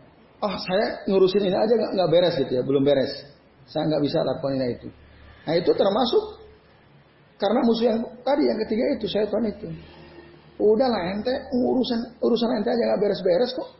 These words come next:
Nggak usah lah menolong yang lain-lain itu." Nah, itu, itu kan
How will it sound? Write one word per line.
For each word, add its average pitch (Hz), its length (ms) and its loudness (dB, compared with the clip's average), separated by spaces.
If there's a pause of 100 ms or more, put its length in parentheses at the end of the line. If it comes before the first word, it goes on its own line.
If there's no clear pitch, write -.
(500)
Nggak 214 160 2
usah 220 240 4
lah 170 200 0 (280)
menolong 180 320 4
yang 175 160 2
lain-lain 175 480 0
itu." 135 120 -6 (200)
Nah, 123 160 -6
itu, - 240 -2
itu - 160 0
kan 320 80 2